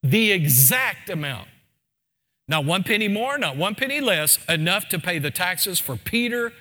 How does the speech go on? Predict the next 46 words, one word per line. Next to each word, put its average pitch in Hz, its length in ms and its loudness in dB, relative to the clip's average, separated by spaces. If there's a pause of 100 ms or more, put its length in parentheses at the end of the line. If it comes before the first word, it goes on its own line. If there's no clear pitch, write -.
(380)
and 180 300 2
Jesus. 113 640 -2 (280)
Now, 180 140 0
I - 20 -4
want 220 180 0
you 226 60 0
to 190 80 -2
think 208 200 -2
this 170 160 0
through 220 160 -2
with 175 160 -2
me 147 100 -4
for 151 140 -4
just 175 180 -6
a 151 60 -4
second. 131 320 -4
Peter 294 260 0
was 147 220 -2
a 139 60 -4
successful 165 580 -2
businessman 143 600 -4 (480)
before 160 300 0
he 151 60 0
started 156 400 -2
following 139 420 -4
Jesus. 165 480 -6 (360)
He 320 200 2
knew 214 640 2
what 170 200 0
he 196 100 2
needed 190 340 2
to 151 60 0
do 190 260 0
if 156 120 -4
he 185 100 0
needed 160 340 0
additional 160 440 -2
income 175 360 -6
for 170 160 -6
his 175 120 -2
house. 226 360 -4 (280)
He 190 120 2
had 170 180 2
to 170 60 -2
go 175 160 0
work. 190 500 -4